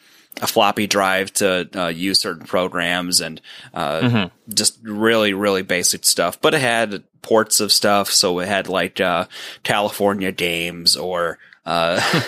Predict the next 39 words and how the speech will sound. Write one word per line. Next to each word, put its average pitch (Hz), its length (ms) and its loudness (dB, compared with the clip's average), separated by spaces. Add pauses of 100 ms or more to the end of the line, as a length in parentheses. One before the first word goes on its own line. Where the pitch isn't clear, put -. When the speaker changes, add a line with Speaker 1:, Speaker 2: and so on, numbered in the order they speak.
(320)
Speaker 1:
<laughs> 156 100 4 (380)
uh, 101 300 2 (680)
Marble 110 340 2
Madness 104 840 2
or, 98 320 -2 (280)
uh, 92 440 -2
some, 104 380 0 (340)
uh, 82 100 -4
Turrican 127 760 2
was 117 140 2
another 110 260 0
one 107 160 0
that 101 160 2
we 101 120 -2
had 98 160 -4
at 101 100 -8
the - 140 -14
time. 95 300 -2 (240)
So, 107 280 4
uh, 104 140 4
Speaker 2:
Turrican, 98 640 0
that 95 200 2
does 92 160 -4
not, 87 220 2
I 85 200 0
have 85 180 -4
no 90 360 0
recollection 87 560 -4
of 87 140 -8
that - 260 -2
Speaker 1:
so, 113 140 4
Speaker 2:
name 90 460 -6
Speaker 1:
uh, 101 180 2 (260)
two, - 140 2
Speaker 2:
even. - 100 -2
Speaker 1:
two 131 140 4
D 127 120 4
side-scrolling 113 800 2
shooter 90 480 0